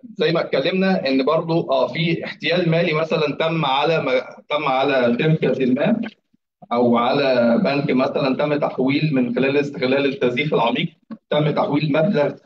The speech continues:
مهول، مبلغ مالي يساوي مثلا ميتين اتنين وأربعين، آه، بال-، آه، مليون دولار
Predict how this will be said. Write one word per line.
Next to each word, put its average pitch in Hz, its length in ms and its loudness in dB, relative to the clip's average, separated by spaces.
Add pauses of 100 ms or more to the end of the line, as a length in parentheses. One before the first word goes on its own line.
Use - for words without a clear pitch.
مهول، 135 400 0
مبلغ 147 340 2
مالي 143 600 0
يساوي 139 320 0
مثلا 147 460 0 (340)
ميتين 127 360 2
اتنين 151 280 0
وأربعين، 139 840 2
آه، 120 480 0
بال-، 120 300 -6
آه، 117 400 0
مليون 123 420 0
دولار 170 400 2